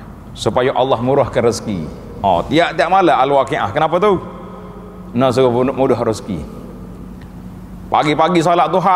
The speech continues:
dulu. Kenapa? Mudah nak minta projek. Ada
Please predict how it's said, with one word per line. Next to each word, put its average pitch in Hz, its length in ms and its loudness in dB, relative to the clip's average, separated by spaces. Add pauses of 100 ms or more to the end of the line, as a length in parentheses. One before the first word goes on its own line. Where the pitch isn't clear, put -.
dulu. 214 320 2
Kenapa? 220 560 2 (720)
Mudah 143 320 2
nak 131 80 -2
minta 127 160 0
projek. 120 400 0 (1600)
Ada 117 160 2